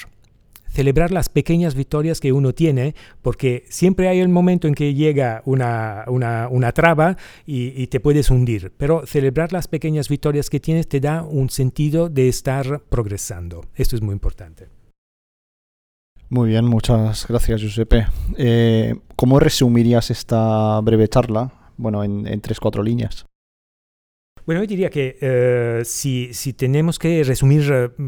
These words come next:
Speaker 1: al, a lo mínimo todo lo que hemos dicho, yo diría que probablemente, eh, el, el mensaje más, más, eh, importante es que el marketing es una, eh, es una técnica, el branding y el storytelling son técnicas para que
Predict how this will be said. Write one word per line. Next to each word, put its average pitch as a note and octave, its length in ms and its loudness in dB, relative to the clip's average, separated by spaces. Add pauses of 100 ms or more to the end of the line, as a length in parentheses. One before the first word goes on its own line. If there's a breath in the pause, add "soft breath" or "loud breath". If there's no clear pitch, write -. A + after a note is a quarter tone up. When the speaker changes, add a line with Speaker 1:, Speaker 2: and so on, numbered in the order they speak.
(100)
Speaker 1:
al, C3 300 -2
a B2+ 100 -2
lo B2+ 120 4
mínimo C3+ 560 6
todo C3 260 -2
lo B2+ 100 0
que B2+ 180 -2
hemos A#2+ 240 -4
dicho, C#3 340 -2
yo C#3+ 200 -2
diría C#3+ 240 0
que A#2+ 140 -6
probablemente, C#3+ 800 0 (280 loud breath)
eh, A#2 440 -2 (140)
el, A#2 580 -6
el B2 160 0
mensaje B2+ 420 0
más, D3 320 0
más, A#2+ 460 -2
eh, B2 240 -2
importante C3+ 500 0
es A#2+ 100 -2
que A#2+ 240 -4
el B2+ 160 2
marketing C3+ 540 0
es A2+ 180 -4
una, A#2 360 -4 (300 loud breath)
eh, A#2 220 -10
es A#2 140 0
una A2 160 0
técnica, D#3 500 0
el B2 140 -2
branding A#2+ 640 2
y B2 180 -2
el A#2 100 0
storytelling A#2+ 600 -2
son A2+ 320 -2
técnicas C#3+ 640 -2 (920 loud breath)
para C3+ 220 -2
que D#3 380 -4